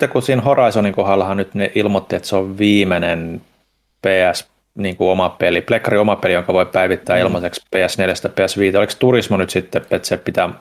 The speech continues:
Speaker 1: maksaa se kybä, jos sä haluat päivittää
Speaker 2: Nä-,
Speaker 1: sukupolvet
Speaker 2: näin
Speaker 1: toiselle?
Speaker 2: mä oon ymmärtänyt, että Sony hauli-,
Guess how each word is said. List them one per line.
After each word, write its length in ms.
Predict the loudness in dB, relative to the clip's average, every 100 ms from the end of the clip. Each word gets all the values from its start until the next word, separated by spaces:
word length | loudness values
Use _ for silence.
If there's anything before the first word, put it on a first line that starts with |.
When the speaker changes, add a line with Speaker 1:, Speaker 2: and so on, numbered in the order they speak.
| _
Speaker 1:
maksaa 280 | -4 -2 -4
se 120 | -2
kybä, 380 | -2 0 0 -2 _ _ -6
jos 140 | -4
sä 60 | -2
haluat 220 | 0 2
päivittää 460 | 0 0 -2 -2 -4
Speaker 2:
Nä-, 60 | -2
Speaker 1:
sukupolvet 540 | 2 2 2 0 0
Speaker 2:
näin 160 | 2 4
Speaker 1:
toiselle? 180 | 4 4
Speaker 2:
mä 60 |
oon 160 | 4 4
ymmärtänyt, 540 | 2 2 0 -2 -2
että 120 | -4
Sony 160 | -4 -2
hauli-, 320 | -2 -4 -6